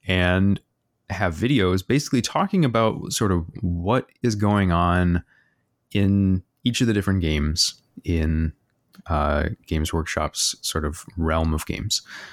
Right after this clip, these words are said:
So Age of Sigmar, forty K, uh, Kill Team, I think, um, have all had these. Uh,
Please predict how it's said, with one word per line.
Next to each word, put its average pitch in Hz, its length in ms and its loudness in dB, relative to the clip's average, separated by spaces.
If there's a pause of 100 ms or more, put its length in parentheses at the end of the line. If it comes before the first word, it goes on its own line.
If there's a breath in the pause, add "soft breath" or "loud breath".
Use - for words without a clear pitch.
So 76 420 -4 (420)
Age 80 160 -2
of 76 60 -6
Sigmar, 98 640 2 (300)
forty 78 240 -4
K, 80 580 -2 (680)
uh, 73 240 -2 (200)
Kill 80 200 -4
Team, 85 260 0
I 104 60 2
think, 120 380 -2 (640 loud breath)
um, 78 520 0 (640)
have 90 140 -2
all 98 140 2
had 95 380 -2
these. 85 480 0 (520 soft breath)
Uh, 82 260 0